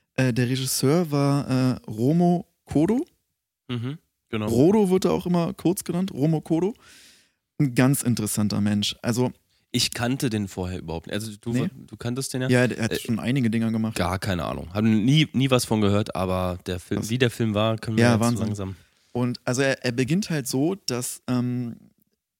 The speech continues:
Speaker 1: ganz basic, es geht um einen Mann, um den, äh, Frederik. Und das ist ein ganz, ganz, ja, Basic-Typ, gar nichts Besonderes. Und, äh, man, man sieht am Anfang auch gar nicht viel, außer dass er in seinem Stuhl sitzt.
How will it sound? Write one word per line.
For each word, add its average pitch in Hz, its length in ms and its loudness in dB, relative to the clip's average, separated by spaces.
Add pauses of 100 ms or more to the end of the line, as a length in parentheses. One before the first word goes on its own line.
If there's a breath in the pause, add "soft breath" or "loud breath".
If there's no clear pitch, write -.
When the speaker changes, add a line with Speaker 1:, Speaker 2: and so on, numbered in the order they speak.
(240)
Speaker 1:
ganz 139 180 -4
basic, 156 260 -2
es 127 120 -4
geht 151 160 -2
um 139 140 -6
einen 120 180 0
Mann, 127 300 0 (920)
um 131 160 0
den, 123 260 0
äh, 117 180 -4
Frederik. 202 600 -4 (960)
Und 127 400 -2 (440)
das 139 160 -4
ist 170 240 -2
ein 170 160 -2 (140)
ganz, 170 380 0
ganz, - 600 -4 (320)
ja, 139 240 -4
Basic-Typ, 165 840 -4
gar 185 200 -6
nichts 196 180 -2
Besonderes. 156 640 -2 (420 soft breath)
Und, 139 300 -4
äh, 135 220 0
man, 131 200 -4
man 127 140 -4
sieht 202 200 -6
am 131 120 -4
Anfang 113 280 -4
auch 110 120 -6
gar 110 140 -6
nicht 120 220 -6
viel, 147 320 -6 (400 soft breath)
außer 180 320 -4
dass 156 220 -6
er 170 100 -6
in 147 120 -4
seinem 131 300 -4
Stuhl 190 360 -8
sitzt. - 400 -8